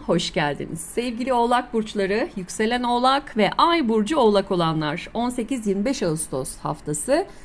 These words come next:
kahve falınızda neler var? Aylar böyle hafta, hafta, hafta bitiyor arkadaşlar.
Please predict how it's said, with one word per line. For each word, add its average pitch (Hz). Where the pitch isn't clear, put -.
kahve 233
falınızda 214
neler 185
var? 156
Aylar 180
böyle 196
hafta, 170
hafta, 202
hafta 208
bitiyor 185
arkadaşlar. 170